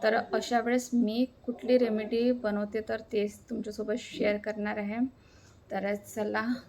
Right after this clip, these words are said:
कारण बेबी उठायची आहे, तर ती उठण्याच्या आधी माझी आंघोळ पण झाली पाहिजे, नाही तर ती रडत बसेल. तर चला,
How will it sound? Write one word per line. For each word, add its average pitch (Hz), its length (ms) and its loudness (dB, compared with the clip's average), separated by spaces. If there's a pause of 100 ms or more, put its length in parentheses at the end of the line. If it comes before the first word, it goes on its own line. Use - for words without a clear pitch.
(140)
कारण 214 440 -6
बेबी 214 440 -2
उठायची 202 560 -4
आहे, 208 100 4 (120)
तर 226 80 2
ती 233 500 -2
उठण्याच्या 226 420 -2
आधी 214 140 0
माझी 220 200 -2
आंघोळ 214 240 0
पण 233 240 0 (640)
झाली 220 280 2
पाहिजे, 220 280 0
नाही 208 180 -2
तर 220 40 -2
ती 233 180 2
रडत 208 420 2
बसेल. 202 360 -2 (760)
तर 226 60 -4
चला, 208 420 -4